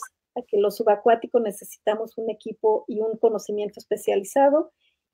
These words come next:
y pues lo terrestre, bueno, solo hay que caminar, pero estamos en, en nuestro entorno. Y luego, por otro lado, en particular en México, creo que asociamos los barcos al momento de la conquista.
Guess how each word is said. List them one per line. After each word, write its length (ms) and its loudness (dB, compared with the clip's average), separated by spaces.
y 200 0
pues 280 10
lo 200 4
terrestre, 720 2
bueno, 300 -2
solo 360 4
hay 200 6
que 100 2
caminar, 460 2
pero 120 4
estamos 400 -2
en, 220 -2
en 80 -4
nuestro 340 -4
entorno. 480 -6
Y 140 4
luego, 320 8
por 120 6
otro 220 4
lado, 400 2
en 140 -4
particular 640 2
en 180 6
México, 600 0
creo 380 8
que 80 2
asociamos 800 0
los 180 -4
barcos 580 0
al 220 -2
momento 420 2
de 60 10
la 180 4
conquista. 540 -8